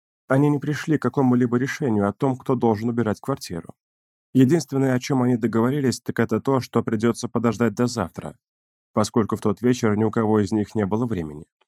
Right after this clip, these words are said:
Когда Тормор сел за руль своей машины, ему пришло в голову, что, возможно, они могут нанять для этой работы уборщиков по контракту, заплатить им наличными и держаться подальше от этого места.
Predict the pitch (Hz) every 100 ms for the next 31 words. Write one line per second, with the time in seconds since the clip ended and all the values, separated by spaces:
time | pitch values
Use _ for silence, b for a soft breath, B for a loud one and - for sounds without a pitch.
0 | _ _ _ _ _ _ - 123 127 123
1 | 135 120 117 - 135 110 113 117 113 117
2 | 107 107 104 - 151 131 104 113 120 127
3 | - 147 139 147 98 87 90 - 110 104
4 | 104 101 123 113 107 107 117 113 110 107
5 | 107 117 113 110 107 107 104 117 117 135
6 | 113 110 - 120 - 123 156 147 92 -
7 | - - _ _ _ 107 123 127 123 139
8 | 127 127 127 135 127 - 98 98 95 110
9 | 123 123 - 123 143 131 147 - 101 98
10 | 92 92 90 82 -